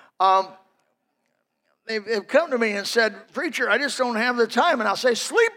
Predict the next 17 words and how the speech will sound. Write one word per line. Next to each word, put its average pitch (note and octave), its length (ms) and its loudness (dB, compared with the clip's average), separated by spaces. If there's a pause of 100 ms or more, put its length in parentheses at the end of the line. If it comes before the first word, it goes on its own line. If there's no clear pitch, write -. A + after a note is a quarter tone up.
less." F3 540 -2 (2750)
I, C4 260 4
I, C#4 280 4
I - 20 4
need D4+ 240 0
an C4+ 80 0
hour D#4 500 4
to C4+ 100 0
do E4 220 2
that, C4 140 6
and A3 100 0
I'm A3+ 80 2
already C#4+ 240 0
busy. D#4+ 260 0
I G#3+ 60 2
said, B3 180 -2
"Sleep G#4 280 0